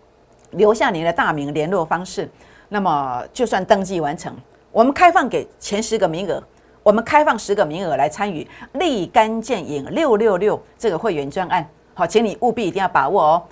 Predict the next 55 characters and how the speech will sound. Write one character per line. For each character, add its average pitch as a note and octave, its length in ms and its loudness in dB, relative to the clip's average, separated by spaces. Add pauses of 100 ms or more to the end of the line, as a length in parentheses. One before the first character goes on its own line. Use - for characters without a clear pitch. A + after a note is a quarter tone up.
好， D#3+ 140 0
那 G3+ 100 0
么 F#3 240 4
因 B3 100 -4
为 A#3 60 0
这 A#3+ 100 0
个 G3+ 80 2
筹 F#3+ 180 -2
码 G3 120 2
比 D#3 160 -6
较 F3+ 100 2
有 D3 160 -4
限， F3+ 260 -4 (260)
没 A3+ 100 0
有 G#3+ 80 4
办 G#3 180 4
法 C3+ 120 4
让 F#3+ 180 0
每 F3 200 -4
一 C4+ 60 0
个 A3+ 140 2
人 D3 200 -2 (280)
你 F3 100 -8
说 B3 160 0
要 A3+ 200 4
来 D3+ 120 0
就 F#3 180 -2
来， C3 160 -6 (120)
不 F3+ 100 -4
太 G3+ 140 2
可 C3 220 -8
能。 A2 140 -14 (220)
好， F3+ 140 -6
所 A3+ 100 -2
以 A3 140 0 (300)
务 C#4 120 0
必 A#3+ 160 -4
我 E3 100 0
们 E3 80 -2
要 G3 80 2
控 G#3+ 220 -4
制 G#3+ 140 0
这 F#3 100 -2
个 D#3+ 80 -2
人 D3 180 -2
数， F3+ 220 -6 (100)
今 A#3 140 -6
天 B3 100 -2
只 - 80 -8
开 G3+ 200 0
放 G3 160 -2
十 D3+ 180 -10
个 D#3+ 100 -4
名 D3 220 -10
额。 C3 160 -10